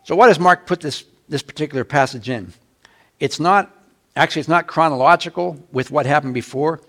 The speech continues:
but it's in the same vein. It's the same context of what he's talking about. Jews,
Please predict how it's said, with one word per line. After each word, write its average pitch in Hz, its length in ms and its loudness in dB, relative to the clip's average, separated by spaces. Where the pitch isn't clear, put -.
but 147 160 2
it's 147 200 -6
in 147 40 -4
the 127 80 -4
same 151 460 -4
vein. 120 420 -6
It's 98 120 -14
the 110 60 -14
same 131 360 -6
context 147 720 -6
of 113 80 -8
what 120 100 -2
he's 120 160 -6
talking 120 400 -4
about. 90 240 -14
Jews, 196 560 -2